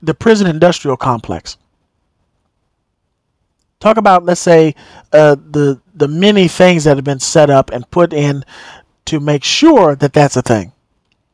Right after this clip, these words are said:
Criticize the systems that are put in place to take these parents out of the household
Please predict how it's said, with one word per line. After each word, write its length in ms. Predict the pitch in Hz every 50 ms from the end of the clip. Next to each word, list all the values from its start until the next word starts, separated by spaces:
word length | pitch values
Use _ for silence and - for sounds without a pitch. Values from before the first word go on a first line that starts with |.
| _ _ - - _ _
Criticize 920 | - - 330 392 392 320 - - 254 226 220 202 190 185 185 185 175 - - _ _ _ _ _ _ _ _ _ _ _ _ _ _ _ _ _ -
the 100 | 156 143
systems 640 | - - - 226 233 220 - - 202 190 180 147
that 200 | 160 160 151 143
are 80 | 139 127
put 280 | _ - - 175 160
in 120 | 160 143 135
place 460 | - - - 131 123 123 120 - - - - - - - -
to 140 | - 139
take 460 | - - - - 196 196 196 _ - _ _ _ _ _ _ _ _ _ _ _ _ _ _ _
these 220 | - 135 156 196 -
parents 540 | - - 175 156 151 147 143 143 - - _ - - - _ _ _ _ -
out 200 | - 131 156 185
of 80 | 202
the 100 | 214 226
household 680 | - - 240 247 240 214 - 165 143 127 123 123 120